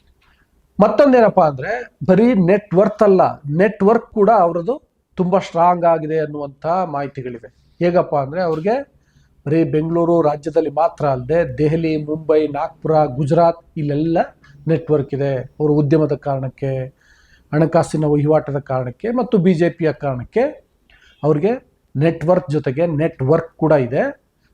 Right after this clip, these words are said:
ಅದು ಕೆಲಸ ಮಾಡ್ತಿದೆ. ಅವರು ಕೂಡ ಸಕ್ರಿಯರಾಗಿ,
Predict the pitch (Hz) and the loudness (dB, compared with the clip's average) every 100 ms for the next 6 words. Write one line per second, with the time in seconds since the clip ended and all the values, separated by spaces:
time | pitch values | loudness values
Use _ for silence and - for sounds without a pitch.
0 | - 156 240 - 156 - 165 151 131 127 | -4 0 0 2 0 0 0 0 -4 -6
1 | 147 247 - - 147 226 - 156 185 202 | -6 -8 -10 -4 0 0 0 -2 -2 -2
2 | 151 - 202 208 156 139 139 240 | -6 -4 0 2 2 0 -4 -8